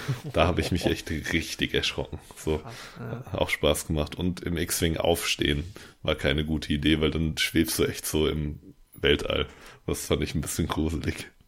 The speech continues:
Speaker 2: Mhm. Oh, wieder beim Thema wären. Ich hab grad einen
Speaker 1: Genau.
Speaker 2: Tweet, den ich vorlesen kann, der, glaub ich, an der Stelle gut passt. Nachdem die Aktie in den letzten Tagen schon wieder extrem hochgeklettert ist, wurde Tesla jetzt der weltweit wertvollste Autohersteller. Und das, obwohl sie global nicht mal ein Prozent Marktanteil haben.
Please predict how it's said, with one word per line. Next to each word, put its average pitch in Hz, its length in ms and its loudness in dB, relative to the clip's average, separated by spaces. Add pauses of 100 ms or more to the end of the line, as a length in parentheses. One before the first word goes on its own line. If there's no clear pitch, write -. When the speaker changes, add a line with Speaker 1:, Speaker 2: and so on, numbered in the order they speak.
(240)
Speaker 2:
Mhm. 147 320 0 (1300)
Oh, 123 140 2
wieder 131 140 8
beim 127 140 6
Thema 117 280 2
wären. 113 200 0 (300)
Ich 175 140 6
hab - 100 8
grad - 140 -2
einen 104 100 6
Speaker 1:
Genau. 98 120 6
Speaker 2:
Tweet, 226 140 8
den 143 100 8
ich 117 140 4
vorlesen 123 360 2
kann, 139 160 2
der, 151 100 6
glaub 147 120 6
ich, 143 80 0
an 151 80 4
der 151 120 6
Stelle 147 180 4
gut 143 180 0
passt. - 360 0 (1120)
Nachdem 160 300 6
die 165 100 6
Aktie - 300 0
in 180 60 6
den 160 80 6
letzten 165 260 2
Tagen 160 300 6
schon 143 200 4
wieder 151 400 6
extrem 156 380 6
hochgeklettert 170 500 8
ist, 185 200 2
wurde 147 160 8
Tesla 160 360 6
jetzt 143 200 4
der 135 100 6
weltweit 139 340 6
wertvollste 135 480 2
Autohersteller. 110 640 0
Und 123 140 -4
das, 139 140 4
obwohl 151 260 4
sie 139 120 -2
global 131 400 4
nicht 131 220 0
mal 127 100 2
ein 123 140 -2
Prozent 131 300 2
Marktanteil 110 520 -4
haben. 107 260 -6